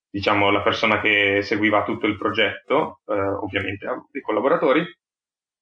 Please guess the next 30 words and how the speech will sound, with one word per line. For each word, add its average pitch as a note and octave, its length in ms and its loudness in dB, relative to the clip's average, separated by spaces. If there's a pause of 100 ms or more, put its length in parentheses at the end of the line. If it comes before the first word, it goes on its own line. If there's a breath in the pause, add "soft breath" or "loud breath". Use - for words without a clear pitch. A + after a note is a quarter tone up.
(420)
questo C#3+ 240 0
gruppo E3 200 0
di D#3+ 80 -2
studenti F3 300 0
mette C#3 260 0
in C3+ 100 2
pratica A2 380 0
le A2 140 0
conoscenze. G2 760 -6 (140)
Quindi D3 240 0
senza E3 320 0
aiuto C#3+ 280 2
dai C3+ 140 2
professori, F3+ 720 -2 (380)
semplicemente C#3 960 0
sbattendoci D3 580 0
la C#3 120 2
testa A#2+ 460 2
e A2 300 0
con A2+ 180 -4
l'aiuto A2 440 0
dei G#2 140 2
ragazzi B2 360 0
dell'anno B2 300 -2
precedente, D#3+ 640 -2
costruisce C3 420 -2
una B2 100 0
macchina D3 560 -2 (380)
che A2+ 320 0
ha A2 260 4